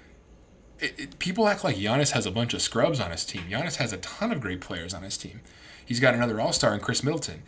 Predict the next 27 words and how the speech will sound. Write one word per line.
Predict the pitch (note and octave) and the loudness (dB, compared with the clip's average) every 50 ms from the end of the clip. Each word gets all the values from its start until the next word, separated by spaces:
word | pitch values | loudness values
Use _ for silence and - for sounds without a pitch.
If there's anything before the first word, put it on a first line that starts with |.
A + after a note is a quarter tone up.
| - - - | -18 -14 -8
He's | - F2+ | -6 -6
got | G#2+ F#2+ E2+ F2 | -4 -4 -4 -2
Brook | A2 G#2+ G#2+ | -2 -2 0
Lopez. | A2 C3 C#3 C3+ A#2+ G2+ F2+ F2+ | 2 2 2 2 0 -2 -2 -4
He's | F2 F2+ | -4 -6
got | F2+ F2 | -6 -6
Eric | E2+ G2+ A2+ A#2 A#2+ | -2 -2 -2 -2 0
Bledsoe, | A#2 A#2+ B2+ B2 - - F#2+ | 0 0 2 2 2 0 0
Wesley | F2+ G2 A2+ - - B2+ | -2 -2 2 2 2 2
Matthews, | A#2+ A#2 A#2+ B2 - A#2+ G#2+ F#2+ | 2 0 0 0 0 0 -2 -2
a | F#2 | -2
whole | - - - D3 D#3+ E3 D#3+ | -6 -2 0 2 2 2 0
cast | - - - - B2+ C#3 C#3+ - - | -2 0 2 2 2 4 2 0 -2
of | G#2 F2 | -2 2
veterans | G2+ A#2 E3 E3 D3 A#2+ G#2 F#2+ | 2 2 4 4 2 2 0 -2
over | F#2+ F#2 F#2 F2+ | -4 -4 -4 -4
there. | F2+ F2 F#2 G2+ G2 - - - - - - - - | -4 -6 -6 -8 -10 -14 -20 -20 -20 -20 -20 -14 -10
And | G#2+ G2+ G#2 G#2 G2+ G2+ G2+ - - C#3+ | -6 -4 -4 -4 -4 -6 -8 -10 -10 -2
they | B2+ A#2 B2 | 2 4 6
were | C3 C#3 C3+ | 8 8 6
so | - - C3 A#2+ | 6 4 2 0
concerned | - - A2+ - - B2 A#2+ A#2+ A#2 | -2 -2 0 0 2 2 2 2 2
about | G2+ A2+ A2 A2 G#2 G2 - - - - - - - - - - - - - - - - - - - - - - - | 2 2 2 2 2 0 -4 -8 -14 -20 -20 -20 -20 -20 -20 -20 -20 -20 -20 -20 -20 -20 -20 -20 -20 -20 -20 -10 -8
LeBron | B2+ A#2+ G#2+ A2+ A#2 B2 C3 C3 B2+ | -6 -2 4 6 6 8 8 6 4
having | A#2+ - A#2+ A2 A2+ A2+ A2 A2 - - | 2 2 0 0 0 0 -2 -2 -4 -2
A | A2+ A2+ | -2 0
D. | A2 A2 G2+ F2 D#2+ - | 0 0 -4 -4 -6 -10